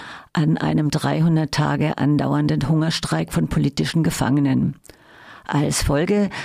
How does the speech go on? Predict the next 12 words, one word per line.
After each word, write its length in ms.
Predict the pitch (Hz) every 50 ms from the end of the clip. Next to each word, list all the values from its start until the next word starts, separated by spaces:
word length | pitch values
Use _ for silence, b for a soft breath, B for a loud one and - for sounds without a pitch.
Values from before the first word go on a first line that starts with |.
| B B
seines 340 | - 160 151 151 156 151 -
Gefängnisaufenthaltes 1300 | - 151 - - 156 147 160 170 160 165 - - 160 - 180 170 160 - 165 156 156 - 175 165 -
in 100 | 170 156
der 140 | 147 151 -
Türkei 500 | - 156 143 - 143 135 131 143 165 170 B B B B B
leidet 480 | - 139 139 139 147 151 - 175 160 -
er 280 | 156 160 165 - - -
am 280 | 147 156 151 147 143 147
Wernicke-Korsakow-Syndrom. 1900 | 156 156 165 170 170 165 165 165 - - 165 156 156 160 151 - - 160 151 151 - 143 143 - 135 123 - - 131 120 117 - - 101 104 113 117 - 131 B B B B B B B B -
Zitat 420 | - - 143 - 160 151 143 -
aus 260 | - - 131 131 - -
Wikipedia: 600 | - - - 135 - - 156 156 170 165 165